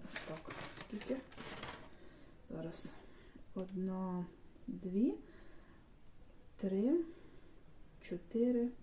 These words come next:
п'ять, шість. Шість гвоздик. Так. Все це ставимо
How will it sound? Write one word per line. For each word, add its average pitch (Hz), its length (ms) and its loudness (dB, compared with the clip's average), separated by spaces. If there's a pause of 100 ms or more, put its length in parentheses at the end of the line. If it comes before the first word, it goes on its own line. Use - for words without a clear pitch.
(500)
п'ять, 196 300 6 (360)
шість. - 460 -8 (760)
Шість 233 300 8
гвоздик. 202 680 4 (1120)
Так. 180 440 -10 (800)
Все 320 320 8
це 247 140 8
ставимо 208 840 10